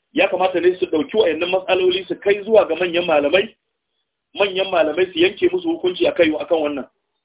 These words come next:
An gane? Sai ga sun kama sunan malami, sai wai malami kamar a ce Albanin Zaria. Sai ce, "Ai, Albanin Zaria gashi na ɗan bid'a ne shi.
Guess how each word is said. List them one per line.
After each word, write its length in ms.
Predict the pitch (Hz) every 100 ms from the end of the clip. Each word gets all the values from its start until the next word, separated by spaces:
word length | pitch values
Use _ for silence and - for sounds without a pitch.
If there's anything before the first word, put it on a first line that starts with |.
| _ _ _ _ _ -
An 80 | 156
gane? 240 | 185 202 - _ _ _ _ _
Sai 100 | -
ga 120 | 180 180
sun 160 | 185
kama 280 | 190 202 196 160
sunan 240 | 180 180
malami, 480 | 185 190 175 175 175
sai 200 | 185 160 - _ _ _
wai 180 | 160 196 - -
malami 340 | 180 196 180 190
kamar 200 | 175 180
a 60 | 170
ce 120 | 185
Albanin 480 | 170 147 185 190 190
Zaria. 440 | 180 175 175 127 - _ _ _ _ _ _ _ -
Sai 100 | 180
ce, 60 | 165
"Ai, 120 | 190
Albanin 540 | 214 180 143 175 180 180
Zaria 320 | 180 180 180
gashi 260 | 147 131 175
na 80 | 180
ɗan 180 | 196 185
bid'a 300 | 196 220 147
ne 120 | 139
shi. 260 | - 262